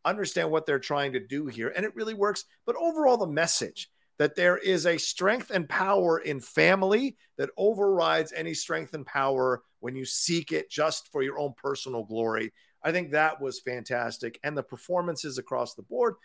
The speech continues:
the music, the vibe of it all, just really a hundred percent work. Is the villain kind of not that groundbreaking? Yes. Is the, is that kind of an issue for the film? Sure. But overall, the joy of the film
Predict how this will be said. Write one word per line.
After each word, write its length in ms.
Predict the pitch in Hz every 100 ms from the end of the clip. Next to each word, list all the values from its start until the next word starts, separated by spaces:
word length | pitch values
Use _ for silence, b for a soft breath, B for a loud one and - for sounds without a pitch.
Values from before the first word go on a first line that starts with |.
| _ -
the 80 |
music, 480 | 104 226 220 208 208
the 120 | 127
vibe 400 | 98 127 175 180 165
of 120 | 160
it 80 | 151
all, 320 | 143 139 - _ _ -
just 200 | 240 190
really 300 | 202 208 175
a 40 |
hundred 220 | 160 160
percent 380 | 139 127 123 113
work. 240 | 104 - -
Is 220 | 269 226
the 100 | 302
villain 400 | 254 254 247 233
kind 260 | 185 196 220
of 320 | 202 190 143 _ _ _ _
not 360 | 156 190 208 208
that 180 | 196 147
groundbreaking? 840 | 170 185 151 165 165 165 165 156
Yes. 600 | 151 214 240 - - - -
Is 360 | 180 185 147
the, 320 | 151 165 160 -
is 220 | 175 147
that 280 | 185 185 190
kind 200 | 196 185
of 60 | 160
an 80 | 156
issue 360 | 170 170 196 160
for 120 | 185
the 80 | 165
film? 280 | 190 185 - _ _
Sure. 460 | - - 320 196 - _ _
But 120 | 240 277
overall, 640 | 294 233 202 208 208 196
the 140 | 151 123
joy 600 | - 165 151 214 269 285
of 100 | 294
the 120 | 269
film 400 | 311 302 302